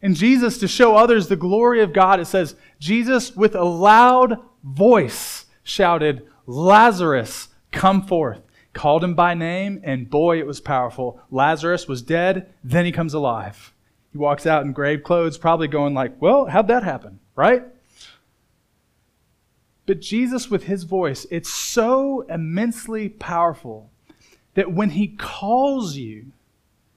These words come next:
he calls you to life from spiritual death. We'll talk about it more in the series, but that's what I experienced on a park bench in Brown County State Park in nineteen ninety-nine. My friends had taken me to so many, they took me to a Billy Graham conference, they took me to,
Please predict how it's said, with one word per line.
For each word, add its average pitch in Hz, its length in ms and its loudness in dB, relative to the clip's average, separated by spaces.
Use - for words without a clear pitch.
he - 80 -20
calls - 360 -18
you 156 120 -10
to 135 60 -14
life 127 680 -16
from 135 140 -10
spiritual 131 460 -12
death. 117 400 -10
We'll 151 100 -10
talk 214 240 -4
about 208 160 2
it 160 60 -6
more 170 180 -4
in 165 60 -8
the 151 80 -10
series, 151 420 -8
but 123 200 -14
that's 165 280 -4
what 185 120 -8
I 175 100 -4
experienced 147 600 -10
on 120 100 -12
a 110 80 -14
park 156 380 -12
bench 139 340 -10
in 110 80 -12
Brown 131 300 -6
County 147 220 -14
State 143 280 -12
Park 131 320 -10
in 110 140 -12
nineteen 123 380 -10
ninety-nine. 113 640 -14
My 180 160 0
friends 175 320 -4
had 135 100 -20
taken 156 360 -8
me 143 160 -8
to 139 160 -14
so 202 400 -2
many, 185 180 -2
they 196 160 0
took 196 200 -8
me 180 80 -8
to 165 160 -8
a 139 40 -4
Billy 127 280 -8
Graham 190 400 -4
conference, 180 540 -8
they 180 140 -2
took 175 240 -8
me 156 140 -8
to, 139 340 -8